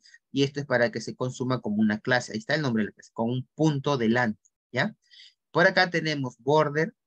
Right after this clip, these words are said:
En este caso le estoy poniendo dos píxeles y sólido, ¿no? Y por acá me dice qué color quiero. Por ejemplo, esta sería la primera imagen. Si ustedes, por ejemplo,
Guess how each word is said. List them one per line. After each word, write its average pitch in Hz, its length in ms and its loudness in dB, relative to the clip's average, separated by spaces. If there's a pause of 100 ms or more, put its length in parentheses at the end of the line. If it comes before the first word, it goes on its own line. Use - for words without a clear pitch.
En 120 160 -8
este 131 180 -10
caso 123 280 -2
le 127 80 0
estoy 113 180 -10
poniendo 113 380 -2
dos 135 320 -2 (280)
píxeles 156 760 0 (180)
y 127 220 -2
sólido, 147 760 2
¿no? 156 240 -6 (340)
Y 151 120 -4
por 143 180 2
acá 135 260 0
me 127 140 -4
dice 117 320 -6
qué 131 220 -2
color 113 340 0
quiero. 127 400 0 (320)
Por 117 160 -2
ejemplo, 113 320 -6
esta 135 200 -4
sería 127 260 0
la 123 120 2
primera 107 300 -2
imagen. 117 320 -2 (640)
Si - 160 -10
ustedes, 180 400 0
por 131 180 0
ejemplo, 139 540 -2